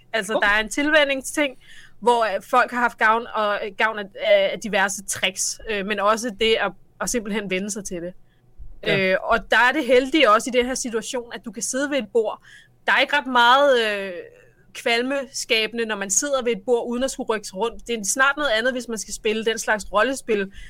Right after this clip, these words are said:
Speaker 1: i virtual reality, hvor man skal bevæge sig rundt. Det er der, at ens balanceevne kommer ind og spiller ind i et pus, og man så får, får triggeret det her motion sickness. Det er ikke så meget, når man bare sidder og skal dreje hovedet rundt, for så følger omgivelserne jo det, din krop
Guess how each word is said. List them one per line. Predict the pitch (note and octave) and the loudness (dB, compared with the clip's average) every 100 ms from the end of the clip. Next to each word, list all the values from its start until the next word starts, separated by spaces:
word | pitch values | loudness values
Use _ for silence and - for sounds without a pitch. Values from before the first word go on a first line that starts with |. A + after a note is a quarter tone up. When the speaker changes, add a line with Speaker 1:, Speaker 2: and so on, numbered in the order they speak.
| - - - | -20 -20 -8
Speaker 1:
i | A3 | -8
virtual | F3 A3 A3 B3 | 0 0 0 -2
reality, | A3 F#3+ G3 G3 | 0 2 2 -2
hvor | A3 G#3 | -6 -6
man | G#3 | -6
skal | - | -10
bevæge | G#3+ G3 A#3 B3 | -8 2 2 4
sig | C4+ F#3+ | 0 0
rundt. | G3 - _ _ - - - | -2 -2 _ _ -20 -20 -10
Det | A#3+ | 2
er | |
der, | C4 C4+ - | 4 4 4
at | A3+ | 0
ens | A#3+ B3 | -2 -6
balanceevne | - A#3+ G3 G#3 C4+ G#3+ G3+ | -2 2 2 0 -2 -2 -4
kommer | G3+ A3+ G3+ | -4 -4 -2
ind | G3 G#3 | -2 -4
og | - | -8
spiller | - A#3 A#3 | -4 0 0
ind | G#3+ | -2
i | G#3 | -6
et | |
pus, | G3+ A#3 A3 | -8 -6 -6
og | - G3+ | -6 -6
man | F#3+ | -4
så | G3 G#3+ G3 G3 | 0 2 2 -2
får, | A3 G3 | -2 -2
får | F#3+ F#3+ | -2 -8
triggeret | - A3+ A3+ A3 | -2 0 2 0
det | G3 | 0
her | G3 F#3 - | -2 -2 -8
motion | G#3+ G3+ G3 G#3 | -8 -8 -8 -8
sickness. | - G3 G3 F#3+ - _ - - - - _ | -4 -4 -4 -8 -12 _ -20 -20 -20 -20 _
Det | B3+ | -2
er | |
ikke | B3+ | 0
så | D#4 | 2
meget, | C4 A3 C4 C4+ | 4 6 4 2
når | A#3 | -2
man | G#3+ | 0
bare | G#3 A#3+ | 0 0
sidder | - C4+ | 0 0
og | A#3 A3 | 0 -2
skal | A#3+ | -6
dreje | - F#3+ G3+ F#3+ - | -2 0 0 -4 -10
hovedet | - B3 C4+ | -2 2 2
rundt, | G#3+ A#3+ - | 2 0 -4
for | F#3+ | -8
så | C4 | -6
følger | - C#4 E4+ | -2 2 2
omgivelserne | - C4 C#4+ C#4 A3+ A#3 G#3+ | 2 -2 -2 -2 -2 -6 -6
jo | G3+ | -4
det, | A#3+ B3+ B3 | -2 -2 -2
din | B3 G3+ | -8 -2
krop | A#3 | 2